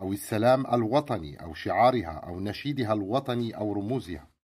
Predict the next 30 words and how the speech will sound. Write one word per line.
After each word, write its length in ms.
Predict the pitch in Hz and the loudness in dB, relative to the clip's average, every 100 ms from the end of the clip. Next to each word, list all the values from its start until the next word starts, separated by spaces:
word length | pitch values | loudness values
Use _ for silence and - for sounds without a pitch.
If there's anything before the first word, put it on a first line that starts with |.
| - | 0
ويتضمن 580 | 165 165 165 160 156 151 | 2 4 4 6 6 6
هذا 280 | 135 143 | 6 6
النص 280 | 135 135 - | 2 0 0
القانوني 640 | 135 - 131 123 117 120 139 | -2 4 4 4 2 0 0
المبهم 560 | 110 135 147 90 82 | 2 2 2 -2 -8
أحكاما 420 | - - 104 104 | -10 -6 -2 0
بالسجن 540 | 98 90 107 139 117 123 | 0 -2 -2 -2 0 -2
قد 240 | - 120 | -2 -2
تصل 300 | 151 143 123 | -2 -2 0
إلى 260 | 117 117 113 | 2 4 2
خمسة 360 | - 156 147 135 | 2 0 0 -2
عشر 360 | 120 123 127 | 0 0 4
عاما 340 | 117 127 127 78 | 6 6 4 -2
لاستخدام 640 | 76 - 92 90 110 110 | -10 -10 -12 -4 -2 0
شبكة 480 | 104 127 127 123 120 | -2 -2 0 -2 -2
الإنترنت 640 | 107 123 131 151 147 156 - _ _ _ | -2 -2 2 2 4 0 -2 _ _ _
في 200 | - 127 | -4 0
نشر 320 | 160 - 147 | 0 0 0
أي 380 | 143 - 160 131 | 2 2 2 -2
شيء 280 | - 71 - _ - - | -6 -10 -14 _ -14 -2
أو 160 | 117 117 | 0 4
نشر 360 | 151 - 90 | 2 2 -4
أو 120 | 107 | -4
توزيع 500 | 101 113 104 131 135 | -2 -2 0 -2 0
أي 140 | - 156 | 2 4
معلومات 600 | 143 123 131 95 82 - | 6 4 2 0 -4 -4
أو 180 | 92 104 | -2 -2
أخبار 460 | - 135 135 - | 2 6 6 6
أو 220 | 117 104 | 0 0
رسوم 440 | 120 - 139 82 | -2 -2 -2 -2